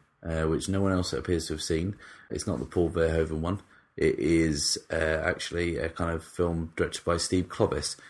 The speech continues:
who is most, uh, widely known as the person who wrote Wonder Boys and The Fabulous Baker Boys, but also,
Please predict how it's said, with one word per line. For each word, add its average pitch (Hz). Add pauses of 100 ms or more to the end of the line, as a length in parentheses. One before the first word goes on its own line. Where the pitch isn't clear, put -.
(160)
who 80
is 80
most, 80 (120)
uh, 80 (100)
widely 80
known 78
as 76
the -
person 78
who 80
wrote 78
Wonder 95
Boys 76
and 80
The 78
Fabulous 78
Baker 80
Boys, 85
but 90
also, 90